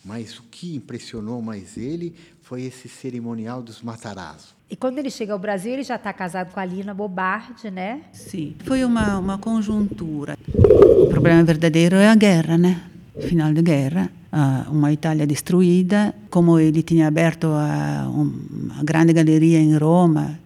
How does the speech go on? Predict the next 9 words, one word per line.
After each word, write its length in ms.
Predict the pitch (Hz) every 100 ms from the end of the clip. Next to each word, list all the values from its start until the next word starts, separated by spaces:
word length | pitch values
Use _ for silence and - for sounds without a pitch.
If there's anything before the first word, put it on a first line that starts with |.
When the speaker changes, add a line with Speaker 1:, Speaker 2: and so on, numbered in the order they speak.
| -
Speaker 3:
eh, 500 | - 160 151 151 151 156 - - _ - - 139 -
na 220 | 165 165
minha 220 | 160 160
opinião, 460 | 160 165 175 156 165
ele 140 | 175
não 140 | 190 202
precisava 600 | 226 202 - 160 170 156
ter 340 | 170 160 156
deixado. 840 | - 160 160 160 - 165 - 170 170